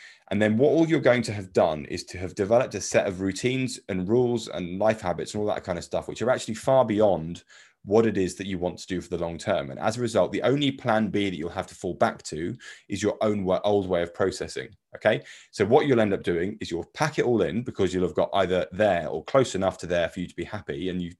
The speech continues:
don't wanna suffer anymore 'cause you're not doing something that you actually want to do. And then you'll start regressing back to where you were. Then you start to get into the yo-yo, then you start to get into the negative self-talk, "I can't do this." Don't fall into the trap. Make sure that what you're doing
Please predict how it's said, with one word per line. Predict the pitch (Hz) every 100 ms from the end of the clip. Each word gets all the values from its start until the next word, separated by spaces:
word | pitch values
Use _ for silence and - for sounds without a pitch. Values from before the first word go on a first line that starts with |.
| -
don't | 87
wanna | 82
suffer | - 110 -
anymore | 76 69 80 110 - - _
'cause | 98 87
you're | 95
not | 101 -
doing | 98 90
something | 85 110 -
that | 90 76
you |
actually | - 95 - 92
want | 87 90 65
to | -
do. | 95 69 101 110 - - -
And | 113
then | 147
you'll | 160 151
start | - 123
regressing | 107 107 107 - 92
back | 95 -
to | 92
where | 90
you | 90
were. | 101 85 - -
Then | 113
you | 131
start | 131 107 71
to | -
get | 85
into | 85
the | 87
yo-yo, | 87 87 87
then | 85 101 101
you | 92
start | - 85
to | -
get | -
into | -
the | 87
negative | 90 82 -
self-talk, | - 104 92 - 76
"I | 87 85
can't | - 87 -
do | 110
this." | - - - - - - - _ _ _
Don't | - 143 151
fall | - 147 127
into | 113 110
the | 107
trap. | - 104 78 - _ - _ _ _ -
Make | 120 147
sure | - 147 98 78 117 - -
that | 92
what | 98 127
you're | 117 110
doing | 117 110 73 71 120